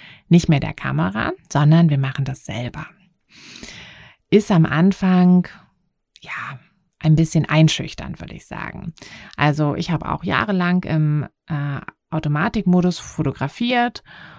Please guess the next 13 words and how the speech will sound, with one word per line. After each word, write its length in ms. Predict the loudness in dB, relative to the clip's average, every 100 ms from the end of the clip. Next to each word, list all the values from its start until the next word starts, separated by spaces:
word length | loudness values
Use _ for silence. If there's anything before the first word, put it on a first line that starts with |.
| -20 -2
und 680 | 4 8 8 8 4 -2 _ _ _ _ _
finde 320 | -2 4 4
das 160 | 4 -2
auch 480 | -2 -2 -2 -6 _ _ _
völlig 400 | -4 2 2 2
okay 320 | -4 -8 -6 -4
für 100 | -4
den 140 | -4
Anfang, 540 | -4 -4 -4 -2 -2
völlig 280 | 0 -2 -2
okay 260 | -4 -4 -6
für 140 | -4
Schnappschüsse, 920 | -6 -4 -4 -2 -2 0 2 2 2